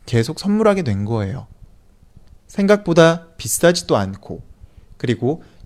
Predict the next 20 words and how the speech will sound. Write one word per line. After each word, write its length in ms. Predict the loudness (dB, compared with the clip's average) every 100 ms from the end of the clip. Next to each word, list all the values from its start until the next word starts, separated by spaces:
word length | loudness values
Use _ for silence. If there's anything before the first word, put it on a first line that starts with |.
| -6
유통기간도 840 | -4 -2 0 2 0 2 0 0
굉장히 400 | -2 -2 -2 -4
길기 380 | -2 0 0 0
때문에 560 | 0 0 -2 -4 -6 -14 -20 _ _ _ -12
주는 340 | -4 0 2
사람도 800 | 2 4 2 4 4 4 2 -4
그리고 480 | -4 0 2 0 -2
받는 360 | -4 -2 0 0
사람도 500 | 2 2 0 -4 -10 -14 -20 -18 -14
부담이 400 | 2 4 6 4
없이 640 | 2 0 -2 0 0 0
주고받을 600 | -4 -6 -2 0 -2 -2
수 180 | -2 -4
있고 540 | -6 -6 0 0 0 -8 -20 _ -6
고마움도 960 | 2 4 6 6 4 2 2 0 -2 -10
충분히 640 | -10 -6 -2 0 0 -2 -8 -20 -20 -16
표현할 400 | -2 2 4 2
수 180 | 0 -2
있는 380 | -2 -2 -4 -6 -18 -20 -20 -20 -10
실용적이고 1000 | -4 2 2 4 2 0 0 0 -2